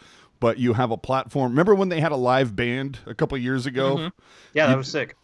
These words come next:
Speaker 1: Yeah, so you set up a platform like that, and you can have some players go up there and obviously you'd have to take down the netting on that side, but you just and let, let them
Speaker 2: <laughs>
Speaker 1: put a target, like chuck a puck or whatever. <laughs> But, you know, you could do that.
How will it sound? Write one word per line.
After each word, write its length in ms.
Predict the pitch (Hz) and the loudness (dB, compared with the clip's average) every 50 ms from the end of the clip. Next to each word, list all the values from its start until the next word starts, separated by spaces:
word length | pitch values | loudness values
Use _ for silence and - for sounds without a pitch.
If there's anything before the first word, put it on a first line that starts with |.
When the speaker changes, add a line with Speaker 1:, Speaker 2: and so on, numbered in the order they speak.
| _ _ | _ _
Speaker 1:
Yeah, 240 | - 240 208 151 98 | 2 4 4 6 4
so 160 | 95 - - 156 | 2 -2 -2 0
you 120 | 143 139 | 0 0
set 220 | 127 - 160 165 165 | 0 0 0 0 0
up 120 | 151 - | 0 -2
a 40 | 117 | -8
platform 540 | - - 151 143 135 127 - 147 143 135 120 | -4 -2 -2 -2 -2 -2 -4 -4 -2 -2 -2
like 260 | 117 113 113 113 101 127 | -2 -2 -4 -4 -2 -2
that, 300 | 143 147 143 131 117 - | 2 2 2 0 0 -2
and 120 | 117 120 | -4 -4
you 60 | 117 | -4
can 100 | - 120 | -2 -2
have 260 | 123 131 123 117 113 | -2 0 0 -2 -4
some 180 | 113 - 120 110 | -6 -6 -6 -6
players 460 | - - 131 131 135 127 120 113 98 | -4 -2 -2 0 0 0 -2 -2 -4
go 200 | 98 120 120 113 | -4 -2 -2 -2
up 140 | 110 107 - | -2 -2 -2
there 460 | - 139 143 127 113 107 104 110 113 _ _ _ _ _ _ _ _ 123 | -2 0 0 0 0 0 -2 -4 -6 _ _ _ _ _ _ _ _ -4
and 280 | 113 110 107 110 107 | -2 -2 -2 -4 -4
obviously 380 | - 117 117 113 120 - 120 120 | -4 -4 -2 -2 -4 -6 -6 -6
you'd 120 | 113 107 | -4 -4
have 120 | 120 110 - | -4 -4 -6
to 60 | 107 | -8
take 260 | 98 - 127 117 110 | -6 -4 -6 -4 -2
down 180 | 110 113 117 107 | -2 -2 0 0
the 60 | 101 | 0
netting 400 | 104 104 117 127 123 117 107 104 | 0 2 2 2 2 0 -2 -2
on 120 | 101 101 | -4 -4
that 200 | 101 101 92 90 | -6 -6 -8 -10
side, 320 | - - 117 101 101 107 110 | -6 -4 -2 -2 -2 -4 -4
but 120 | 113 107 | -8 -8
you 80 | - 117 | -8 -8
just 160 | 107 110 104 - - 202 - - - - _ _ _ _ _ | -8 -8 -12 -10 -8 -4 -4 -4 -6 -8 _ _ _ _ _
and 380 | 131 127 120 117 113 110 110 107 | -6 -4 -2 -2 -2 -2 -2 -2
let, 200 | 117 120 107 110 | -2 -2 -2 -2
let 220 | 120 117 127 123 | -2 -2 -2 0
them 300 | - 151 139 135 131 123 131 - - - - | 0 -2 0 0 -2 -2 -4 -10 -16 -20 -20
Speaker 2:
<laughs> 200 | _ _ _ _ | _ _ _ _
Speaker 1:
put 120 | - 160 | 0 2
a 60 | 160 139 | 2 2
target, 460 | - - 143 139 147 147 156 160 - | 2 2 4 4 4 2 -2 -4 -2
like 180 | 127 120 104 | -2 -4 -4
chuck 260 | - - 147 135 - - | -2 -2 -2 -2 0 -4
a 60 | 135 | -4
puck 320 | - - 147 143 - - | 0 0 0 0 0 -4
or 60 | 143 | -4
whatever. 400 | 131 131 135 131 135 131 151 170 | -2 -2 0 -2 -2 -2 -4 -6
<laughs> 420 | 143 - - - - - - - - | -6 -8 -10 -10 -10 -16 -16 -8 -8
But, 260 | 131 - - 254 247 | -8 -6 -4 -4 0
you 100 | - 160 | 0 2
know, 140 | 143 131 147 | 2 2 2
you 140 | 160 160 127 | 2 2 0
could 160 | 135 127 107 | -2 -6 -4
do 180 | 127 127 123 | -2 -2 0
that. 460 | 110 120 131 156 170 185 - 143 131 | 0 2 2 4 4 2 0 -4 -10